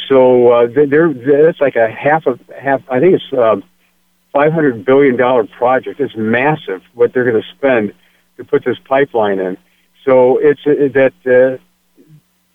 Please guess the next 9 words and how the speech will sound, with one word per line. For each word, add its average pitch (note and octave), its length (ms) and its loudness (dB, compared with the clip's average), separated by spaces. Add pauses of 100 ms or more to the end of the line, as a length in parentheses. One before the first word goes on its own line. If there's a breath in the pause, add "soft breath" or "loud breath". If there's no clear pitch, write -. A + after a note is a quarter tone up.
the, B2+ 400 2
uh, - 480 -2
uh, A#2+ 360 -2 (320)
infrastructure D#3+ 540 0
package B2+ 420 -4
would B2 160 0
have A2 80 -2
affected A2 500 -2
this. B2+ 200 2